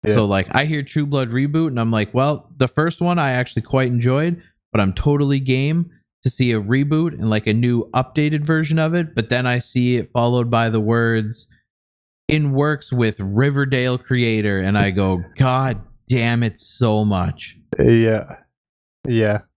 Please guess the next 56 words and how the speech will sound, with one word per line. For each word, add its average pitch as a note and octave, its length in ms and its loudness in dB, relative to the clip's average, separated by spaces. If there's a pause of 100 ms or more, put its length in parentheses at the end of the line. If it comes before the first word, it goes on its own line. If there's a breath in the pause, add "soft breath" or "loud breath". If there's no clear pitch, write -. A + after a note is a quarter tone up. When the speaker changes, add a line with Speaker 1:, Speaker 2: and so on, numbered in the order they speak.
(300)
Speaker 1:
And, A#2 300 0
like, B2+ 220 2
as A#2+ 100 -2
someone B2 260 0
that A2 220 0
doesn't A#2 280 -2
give A2 140 -2
a G#2+ 80 0
fuck A#2 260 -6
about B2 280 0
True C3 220 -2
Blood, C3+ 380 -2 (220)
<laughs> D#3 280 -4
I'm A#2 180 0
like, A2 320 0 (760)
"Oh." C3+ 280 2 (1300 loud breath)
'Cause B2 140 2
I A#2 100 4
had B2 180 2
that A#2 160 0
same A#2 220 -4
thing, A#2+ 340 -2
like, G#2+ 160 0
I G#2+ 80 0
had G#2+ 140 -2
heard A2 240 0
about B2 220 0
True B2+ 200 -4
Blood, C3+ 240 0
and B2 140 -2
I - 40 0
was A#2 160 -2
like, C#3 240 -2
"Oh, A3 120 4
a A2+ 40 0
True - 220 -2
Blood B2+ 300 0
reboot?" D#3 500 -2
I G#2+ 80 0
was A2+ 160 -4
like, A#2+ 260 -2
"Eh, A3 120 0
maybe F#3+ 240 2
that's C#3+ 260 -2
when B2 100 0
I A#2 120 0
actually A#2+ 280 0
watched B2+ 380 -2
True G#2 180 -2
Blood." A2+ 360 -2
And A2 160 -2
then A2 100 2
I G#2+ 60 2
was G#2+ 160 0
like, A2 200 0
"Oh, C3 300 2